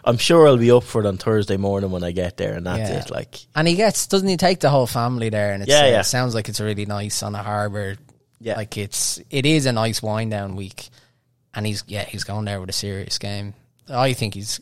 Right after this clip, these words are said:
Speaker 2: like, he was forty to one earlier in the week. I think he's been slashed since McIlroy pulled out and all this. So, but he would have s-, a serious bet of forty to one.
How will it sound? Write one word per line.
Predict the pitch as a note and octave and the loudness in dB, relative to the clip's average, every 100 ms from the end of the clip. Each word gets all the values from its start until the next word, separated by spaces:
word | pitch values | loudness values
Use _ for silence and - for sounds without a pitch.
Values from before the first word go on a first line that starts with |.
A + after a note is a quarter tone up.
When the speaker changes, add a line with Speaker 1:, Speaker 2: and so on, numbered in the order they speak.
| - | -12
Speaker 2:
like, | A2 G#2+ | -8 -6
he | B2 | -2
was | B2+ B2+ | -2 -2
forty | - D#3+ D#3+ | -2 0 0
to | A#2+ | -2
one | A2+ B2+ C3 | -4 -4 -2
earlier | A2+ G#2 | -4 -6
in | |
the | G2 | -8
week. | G2+ G2 F2 | -10 -12 -12
I | |
think | A2+ A#2 | -10 -10
he's | A2+ | -8
been | A2+ | -8
slashed | G#2 - G#2+ G#2+ | -6 -6 -6 -4
since | B2 G#2+ | -4 -6
McIlroy | A2+ A2 - G#2+ G#2+ G#2 | -6 -6 -8 -10 -10 -12
pulled | - A2+ A2 | -10 -6 -4
out | G#2+ F#2+ | -4 -6
and | F#2 | -8
all | G#2 | -10
this. | G#2 G#2 | -10 -10
So, | - A2 - _ _ _ _ | -10 -10 -14 _ _ _ _
but | - | -10
he | G#2+ | -8
would | G#2+ | -6
have | A2 | -6
s-, | - - - | -8 -10 -10
a | |
serious | - A#2 C3+ - | -8 -6 -6 -8
bet | - G2+ | -10 -10
of | G2 | -10
forty | G2 G#2 | -10 -10
to | G2 | -10
one. | G#2 G#2+ | -10 -10